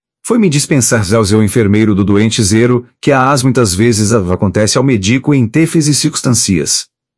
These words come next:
E pobre Mien tinha perdido a cabeça,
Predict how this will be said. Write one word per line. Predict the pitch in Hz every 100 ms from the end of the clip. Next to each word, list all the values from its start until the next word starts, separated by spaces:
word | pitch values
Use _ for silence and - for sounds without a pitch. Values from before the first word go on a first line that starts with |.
| _ _ _ _ _ _ _ _ _ _
E | 285
pobre | - 135 120 139
Mien | 151 139 156
tinha | 139
perdido | 131 113 117 123
a |
cabeça, | 127 127 156 - 98